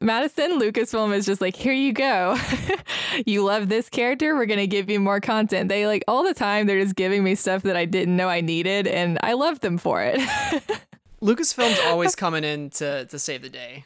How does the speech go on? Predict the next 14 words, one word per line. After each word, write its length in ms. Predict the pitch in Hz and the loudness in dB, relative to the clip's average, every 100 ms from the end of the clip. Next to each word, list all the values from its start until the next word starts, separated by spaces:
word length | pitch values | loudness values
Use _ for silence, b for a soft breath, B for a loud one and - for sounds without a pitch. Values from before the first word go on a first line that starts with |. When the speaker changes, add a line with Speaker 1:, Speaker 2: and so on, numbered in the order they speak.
| _ | _
Speaker 2:
with 160 | 156 156 | -10 -4
our, 200 | 139 127 | -4 -4
our 120 | 135 | -10
fanfics 840 | - 135 131 117 110 - - - | -6 -6 -6 -8 -6 -4 -4 -4
and 140 | - 151 | -10 -10
our, 240 | 143 143 | -10 -12
our 160 | - 151 | -12 -2
Speaker 1:
They 140 | 269 | 0
really 240 | 269 262 190 | 2 2 2
Speaker 2:
headcanon, 160 | 175 | 2
Speaker 1:
are. 180 | 175 170 | 2 0
Speaker 2:
you 100 | 220 | 0
know? 260 | 147 147 | -2 -2
<laughs> 40 | 165 | -2